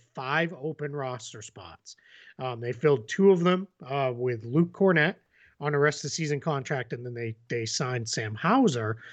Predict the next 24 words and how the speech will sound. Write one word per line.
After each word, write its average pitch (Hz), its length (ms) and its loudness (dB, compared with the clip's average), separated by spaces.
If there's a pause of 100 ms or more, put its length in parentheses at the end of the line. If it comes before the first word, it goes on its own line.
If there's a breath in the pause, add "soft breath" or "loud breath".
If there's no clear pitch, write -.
(160 loud breath)
who 147 80 2
was 139 120 6
one 135 180 2
of 117 60 -4
their 117 120 0 (140)
two-way 220 340 6
players. 107 600 -6 (380 loud breath)
Um, 127 320 0 (220)
but 127 160 0
that 165 260 4 (240)
just 165 220 -2
in 147 120 -4
turn 143 340 -2 (320)
opened 143 360 2
up 131 180 -4
that 110 300 -10
two-way 185 400 4
spot. 104 440 -10 (380 loud breath)
Uh, 113 300 -6
Ryan 156 560 4
went 143 280 0
to 135 240 -4
training 151 340 2
camp 175 300 0